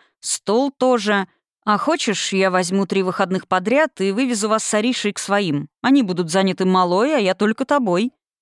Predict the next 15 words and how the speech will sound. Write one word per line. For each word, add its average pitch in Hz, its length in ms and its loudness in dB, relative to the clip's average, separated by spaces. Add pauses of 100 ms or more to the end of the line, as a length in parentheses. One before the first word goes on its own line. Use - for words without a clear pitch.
(160)
«Все - 260 -2
три 185 180 -2
дня 185 240 2
только 208 300 -2
мной?» — 208 340 2 (280)
прищурилась 175 680 -4
я. 165 180 -2 (460)
«И 294 100 2
без 247 180 0
отвлечения 262 600 2
на 233 80 4
бесконечные 226 640 2
переговоры 202 640 0
по 208 140 -2
рунофону?» 208 720 2